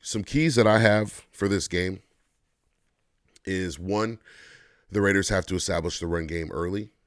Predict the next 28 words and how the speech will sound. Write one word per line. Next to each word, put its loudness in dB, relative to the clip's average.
and -8
Josh -4
Jacobs -4
has -4
to -8
punish -10
that -10
defense. -14
The -2
Chargers 2
do 0
not 0
have -4
a -4
good -6
run -4
defense. -10
They've -6
been -6
notoriously -8
bad -4
against -8
the -10
run. -6
Uh, 0
but -4
the 0
Raiders 2